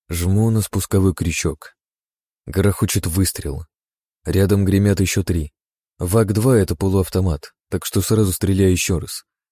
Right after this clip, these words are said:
на этот раз попадая в корпус. Деки, распахнув дверь, тоже открывает огонь. Продолжаю стрелять по рыцарю, пока не опустошаю магазин. Перезаряжаюсь. Руслан рядом тоже отщелкивает магазин, присоединяя новый.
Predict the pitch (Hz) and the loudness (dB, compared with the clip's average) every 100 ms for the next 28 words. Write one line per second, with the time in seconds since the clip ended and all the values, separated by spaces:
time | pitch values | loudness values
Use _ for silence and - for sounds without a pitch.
0 | - 95 95 - 104 95 - 87 87 90 | -2 0 0 0 2 0 -2 -4 0 2
1 | 80 - 85 - - - _ _ _ _ | 0 -2 -4 -6 -14 -16 _ _ _ _
2 | _ _ _ 73 82 98 117 113 107 110 | _ _ _ -4 0 2 2 0 2 0
3 | - 101 90 104 98 - 107 98 - - | 0 -2 0 0 0 0 0 0 -2 -2
4 | 92 87 85 82 78 78 - _ _ _ | 2 2 0 -2 -2 -4 -8 _ _ _
5 | _ _ - 92 101 98 107 - 95 101 | _ _ -2 2 4 4 4 4 2 2
6 | 95 - 98 104 - 92 90 _ _ - | 0 0 0 0 0 0 -2 _ _ -4
7 | 104 110 104 98 95 - 92 98 95 87 | 0 2 2 0 -2 -2 0 0 0 0
8 | 92 80 73 80 _ _ _ _ - 95 | 0 0 -6 -8 _ _ _ _ -2 0
9 | 85 92 90 90 69 - - _ _ _ | 2 2 2 2 0 -8 -16 _ _ _
10 | _ _ - 95 - 110 107 107 110 107 | _ _ -2 -2 2 2 4 4 4 2
11 | 117 98 90 - 95 85 87 82 87 85 | 2 2 2 2 0 0 0 0 0 2
12 | 87 92 80 - 78 90 87 87 82 80 | 2 0 -2 -2 0 0 2 2 2 0
13 | 78 76 | -2 -4